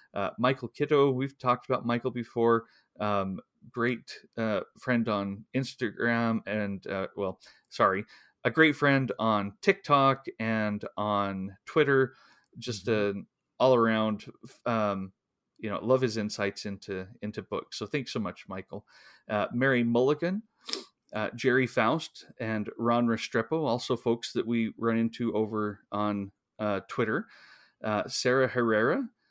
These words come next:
Speaker 1: Anthony Garrett, Christy Chess, and Kathy Haas.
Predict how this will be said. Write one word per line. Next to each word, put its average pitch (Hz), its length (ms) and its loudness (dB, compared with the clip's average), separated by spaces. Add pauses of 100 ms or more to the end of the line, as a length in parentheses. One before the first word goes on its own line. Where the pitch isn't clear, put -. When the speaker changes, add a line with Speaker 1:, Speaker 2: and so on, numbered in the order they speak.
(420)
Speaker 1:
Anthony 120 400 2
Garrett, 117 580 -2 (880)
Christy 135 420 -2
Chess, 131 560 -2
and 120 120 -14
Kathy 135 320 0
Haas. 156 360 2